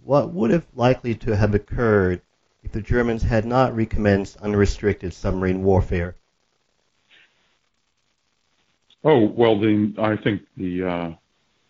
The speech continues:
Speaker 2: either Wilson would have, the peace conference would have been successfully arranged, and the war would have ended in negotiated peace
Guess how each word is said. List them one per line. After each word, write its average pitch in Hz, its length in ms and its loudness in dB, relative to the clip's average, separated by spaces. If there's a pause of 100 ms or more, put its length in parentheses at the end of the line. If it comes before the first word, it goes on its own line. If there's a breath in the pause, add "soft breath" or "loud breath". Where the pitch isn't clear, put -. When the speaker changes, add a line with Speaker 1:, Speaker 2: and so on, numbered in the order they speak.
(500)
Speaker 2:
either 127 380 6
Wilson 120 540 2
would 113 120 4
have, 104 120 0 (720)
the - 120 -4
peace - 340 -2
conference 120 580 -2
would - 180 -4
have 95 180 -2 (160)
been 98 200 -2
successfully 98 840 -4 (140)
arranged, 92 680 -4 (1300)
and 98 280 0
the 92 60 0
war 101 320 2
would 95 200 2
have 87 140 0
ended 95 360 0
in 87 180 -4
negotiated 90 800 -2
peace 90 500 -4